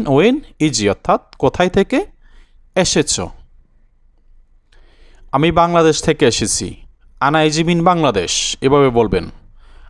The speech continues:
"আনা ইজি মিন বাংলাদেশ।" "আনা ইজি" অর্থাৎ আমি এসেছি, মিন বাংলাদেশ অর্থাৎ বাংলাদেশ থেকে। "তোমার নাম কি?" তখন হয়তো ইমিগ্রেশন পুলিশ জিজ্ঞেস করলেন, "তোমার নাম কি?" কীভাবে বলবে? "এস এস মেক" অথবা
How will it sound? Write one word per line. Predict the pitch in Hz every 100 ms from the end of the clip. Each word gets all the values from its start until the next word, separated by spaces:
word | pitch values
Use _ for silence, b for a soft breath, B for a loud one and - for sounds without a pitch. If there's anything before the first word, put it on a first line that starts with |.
| -
"আনা | 123 147
ইজি | 143 160
মিন | 190 262 294 _ - - -
বাংলাদেশ।" | 139 170 147 104 95 -
"আনা | - 139 143
ইজি" | 123 135
অর্থাৎ | 117 147 131
আমি | 135 143
এসেছি, | - 151 - 294
মিন | 147 127 123
বাংলাদেশ | 120 120 120 175 131
অর্থাৎ | - 202 233 _ 131
বাংলাদেশ | 151 160 175 127 -
থেকে। | - 104 90 - - B B B B B B -
"তোমার | 139 170
নাম | 165 160 139 -
কি?" | 98 - - - -
তখন | 110 147 127 -
হয়তো | - 117 135
ইমিগ্রেশন | 127 120 120 151
পুলিশ | - 175 226 -
জিজ্ঞেস | 131 131 131 -
করলেন, | 117 104 95 87 b b b b b b b
"তোমার | 113 127
নাম | 127 110
কি?" | 95 95 98 -
কীভাবে | - 123 143
বলবে? | 156 160 226 208 -
"এস | 156 165
এস | - 143
মেক" | 113 - - - - -
অথবা | - 147